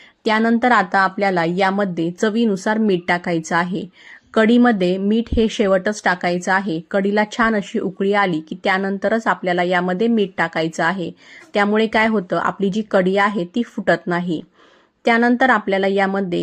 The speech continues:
एक चमचा साखर टाकायची आहे. तुम्ही साखरेऐवजी यामध्ये गुळाचा वापर सुद्धा करू शकता. आता साखर आणि मीठ या कढीमध्ये व्यवस्थित असं मिक्स करून घ्यायचं आहे.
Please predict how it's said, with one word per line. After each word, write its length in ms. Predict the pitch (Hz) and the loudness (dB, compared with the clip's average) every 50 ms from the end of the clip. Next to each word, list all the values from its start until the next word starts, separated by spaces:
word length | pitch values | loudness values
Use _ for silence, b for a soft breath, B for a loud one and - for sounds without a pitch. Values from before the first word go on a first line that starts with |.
| 170 - - | -4 -6 -2
एक 200 | - 208 214 208 - - | 0 0 0 0 -2 -2
चमचा 400 | 220 196 196 190 - 185 175 185 | -2 0 0 -2 -2 -2 -2 -2
साखर 400 | - - 202 185 185 - 214 196 | 0 0 0 0 0 -2 -4 -2
टाकायची 520 | 185 - 180 170 - 175 170 170 - 190 | 0 -2 -2 -2 -2 -2 -4 -4 -2 -2
आहे. 300 | 175 175 185 190 165 160 175 B B B B B B - | -2 -2 -2 -4 -6 -8 -10 B B B B B B -2
तुम्ही 200 | 214 214 214 208 | 0 2 2 2
साखरेऐवजी 960 | - 240 202 196 - - 233 226 226 214 208 202 214 208 196 - 170 170 170 | 2 0 0 0 0 -2 0 0 2 2 2 2 0 0 0 -2 -4 -2 0
यामध्ये 400 | 190 185 185 196 196 190 185 214 | 0 0 0 0 0 0 0 0
गुळाचा 480 | 220 190 208 202 190 190 185 185 202 196 | 0 2 4 4 4 4 2 0 0 0
वापर 300 | 190 185 180 185 180 180 | 2 0 0 0 -2 -2
सुद्धा 320 | 180 - 196 180 175 220 | -2 -4 -4 -2 0 0
करू 260 | 233 233 226 190 170 170 | 0 0 0 0 0 0
शकता. 460 | 170 - 185 180 - - - 165 165 175 175 b b b b b b _ _ _ - | -2 -4 -6 -8 -8 -6 -6 -6 -6 -8 -10 b b b b b b _ _ _ -6
आता 260 | 214 208 - - 208 | -4 -2 0 0 0
साखर 420 | 208 - 240 220 226 226 - 262 240 | 0 2 2 2 2 2 2 2 4
आणि 220 | 226 220 220 220 | 4 4 4 2
मीठ 240 | 220 220 208 180 175 - | 2 4 4 2 0 0
या 180 | 185 190 202 208 | 0 0 0 0
कढीमध्ये 600 | 208 - 208 202 214 214 214 220 214 185 180 180 | 0 0 0 2 2 2 2 2 0 0 -2 0
व्यवस्थित 520 | 165 190 196 185 190 196 196 - 247 220 208 | 2 2 4 4 4 2 2 0 -2 0 0
असं 260 | 185 180 - 226 226 | 0 0 0 -2 0
मिक्स 280 | 214 202 190 - - | 0 0 -2 -4 -2
करून 260 | - 202 190 190 196 196 | -2 0 0 0 0 0
घ्यायचं 360 | 202 196 180 180 - - 190 | 0 0 0 -2 -2 0 0
आहे. 300 | 185 202 196 196 160 | 0 0 0 -4 -6